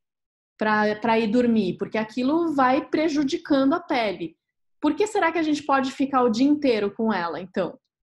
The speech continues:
Né? Então, é a mesma coisa. Foi criado uma base, um bronzer, né, e um, e um primer sem todas essas porcarias. Então, você pode ficar com ela no seu rosto aplicada o dia todo.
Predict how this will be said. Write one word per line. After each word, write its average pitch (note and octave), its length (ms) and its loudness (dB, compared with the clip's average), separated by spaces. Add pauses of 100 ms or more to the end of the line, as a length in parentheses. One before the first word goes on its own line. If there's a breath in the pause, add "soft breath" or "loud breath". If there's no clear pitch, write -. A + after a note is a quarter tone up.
(140)
Né? G3+ 80 -4
Então, B3+ 280 2
é C4+ 60 4
a C#4 40 4
mesma D#4+ 340 0
coisa. B3+ 560 0 (760)
Foi D#4+ 360 2
criado B3+ 1000 2
uma A#3+ 220 4
base, A#3+ 720 2
um A#3+ 140 2
bronzer, G3+ 640 0 (200)
né, G#3+ 260 0
e G#3+ 120 4
um, A3 240 2
e G#3+ 120 2
um G#3+ 160 2
primer A#3 720 2 (240)
sem F4 600 -2
todas D4 400 2
essas C4+ 320 -4
porcarias. A#3+ 800 0
Então, G3+ 240 -6
você A#3+ 260 -4 (160)
pode A3 400 2
ficar A3 480 -4
com A3+ 120 -2
ela G3 280 -4
no G#3 80 -6
seu B3 240 -2
rosto A3 400 -2
aplicada G#3 580 -2
o G3 80 -2
dia A#3 280 -4
todo. A#3 580 0